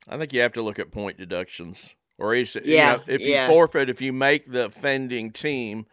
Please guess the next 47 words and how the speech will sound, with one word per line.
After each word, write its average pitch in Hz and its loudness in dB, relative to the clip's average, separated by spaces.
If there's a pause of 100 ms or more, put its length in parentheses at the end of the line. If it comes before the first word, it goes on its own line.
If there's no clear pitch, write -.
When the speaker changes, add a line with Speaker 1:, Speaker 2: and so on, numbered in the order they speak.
(160)
Speaker 1:
at 107 -10
least 123 -6
the 120 -6
fans 120 -2
of 98 -10
the 107 -4
offending 104 -6
team, 110 -6
if 104 -10
they 120 0
have 113 -2
to 101 -10
forfeit 113 -6
the 95 -12
match, 113 -4 (460)
that 110 -2
costs 165 -6
Speaker 2:
And, 147 -4 (1200)
and 151 -4
maybe 185 4
it's, - 0 (240)
you 143 0
know, 123 -2 (240)
this, 156 -2
I, 151 2
I 147 0
can't, 185 -6 (140)
I 147 -2
don't 190 0
know 165 0
where 131 4
this 117 -2
game 110 -6
was 135 -4
that 131 -2
Milan 135 -4
won. 131 -4
I 117 -6
can't 123 -8
remember 123 -10
if - -20
it 135 0
was 120 -2
at - -6
home 117 -8
or 107 -6
away. 113 -4